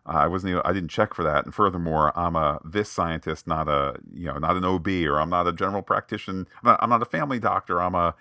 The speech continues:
you know, a biologist," et cetera, that, that sort of thing. I think the show has enough leeway, leeway where we're not gonna say, "Wait, there was a medical scan and you tricked us," or, "That's a loophole." Um, I hope,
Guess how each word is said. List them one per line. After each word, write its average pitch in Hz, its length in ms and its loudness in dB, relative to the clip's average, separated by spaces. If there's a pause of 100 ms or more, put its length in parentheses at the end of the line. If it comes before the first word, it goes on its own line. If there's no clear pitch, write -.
(300)
you 101 220 -4
know, 80 160 2
a 78 240 2
biologist," 95 720 0
et 80 140 -10
cetera, 87 340 2
that, 85 300 -4
that 87 160 -6
sort 80 180 -6
of 76 60 -10
thing. 73 340 -6 (920)
I 104 80 6
think 113 180 -2
the 107 60 -8
show 107 280 2
has 101 180 4
enough 92 160 0
leeway, 90 460 0
leeway 98 420 2
where 80 140 0
we're 82 120 -2
not 87 180 0
gonna 85 120 -6
say, 82 400 0
"Wait, 147 300 -2
there 135 120 2
was 139 140 4
a 110 60 -4
medical 107 360 -2
scan 87 380 -4
and 82 120 -6
you 90 120 -4
tricked - 420 -4
us," 73 200 -2
or, 76 80 -4
"That's 87 200 -2
a 76 40 -6
loophole." 78 720 -2 (440)
Um, 73 560 -2 (1120)
I 98 80 8
hope, 113 360 2